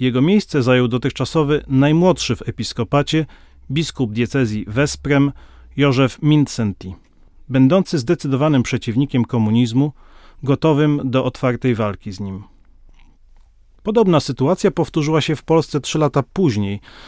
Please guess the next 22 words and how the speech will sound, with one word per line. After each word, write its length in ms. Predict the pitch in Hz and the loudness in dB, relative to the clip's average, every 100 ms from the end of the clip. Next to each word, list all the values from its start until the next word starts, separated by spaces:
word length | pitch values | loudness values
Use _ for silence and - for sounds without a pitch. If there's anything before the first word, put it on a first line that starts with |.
| - - | -20 -10
kiedy 260 | - 120 123 | -2 0 0
w 80 | |
październiku 580 | - 131 117 127 180 170 | 0 0 2 2 2 0
tysiąc 300 | 135 143 127 | -4 2 2
dziewięćset 280 | 127 160 147 | 2 0 -4
czterdziestego 520 | - 123 117 - 156 | -4 -4 -4 -4 -2
ósmego 400 | 135 135 131 123 | -2 0 0 0
roku 220 | 131 - | -4 -4
zmarł 340 | 117 127 123 117 | -2 0 0 -2
kardynał 480 | 127 113 127 120 120 | -4 0 2 2 0
August 420 | 127 117 117 - | -2 -2 -4 -6
Chląd. 500 | - 156 120 90 - - - - - - - - - - - | -2 0 0 -2 -8 -6 -4 -4 -6 -12 -14 -18 -18 -10 -2
Jego 180 | 139 | 2
miejsce 380 | 190 233 - 127 | 6 6 4 2
zajął 260 | 117 131 131 | 2 4 6
najmłodszy 580 | 127 143 165 180 - 110 | 6 6 4 2 0 -4
w 40 | |
episkopacie 880 | 110 107 - 117 110 104 - 127 135 - | -4 -6 -6 -4 -2 -4 -2 -2 -2 -4
biskup 340 | 110 - 110 | -6 -6 -4
lubelski 560 | 120 104 113 107 - 131 | -2 0 0 0 -2 -4
Stefan 400 | - 113 117 110 | -2 -2 0 0
Wyszyński, 640 | 107 - 139 120 - - | 0 2 4 4 2 -10